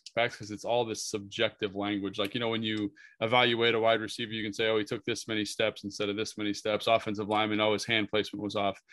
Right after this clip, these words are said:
With quarterback, there's just something about watching the way the ball covers grass on tape. You know, how many lines does it cross and how long does it take? And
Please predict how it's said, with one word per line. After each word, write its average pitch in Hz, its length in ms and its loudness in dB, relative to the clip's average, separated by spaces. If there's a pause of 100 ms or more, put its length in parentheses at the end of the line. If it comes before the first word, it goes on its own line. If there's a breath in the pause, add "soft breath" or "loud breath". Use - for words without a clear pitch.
(300 loud breath)
With - 120 -10
quarterback, 139 420 6
there's 127 160 0
just 127 180 -4
something 139 300 4
about 101 300 2
watching 120 400 2
the 104 80 0
way 110 180 4
the 107 100 2
ball 107 500 4 (380 soft breath)
covers 139 300 4
grass 123 460 2
on 110 140 -2
tape. 135 280 2
You 107 60 -2
know, 104 120 -2
how 120 140 2
many 123 160 0
lines 113 260 2
does 113 140 -8
it 120 120 -8
cross 120 300 2
and 104 100 -2
how 113 80 4
long 113 200 2
does 110 140 -4
it 104 80 -6
take? 127 280 0
And 113 180 0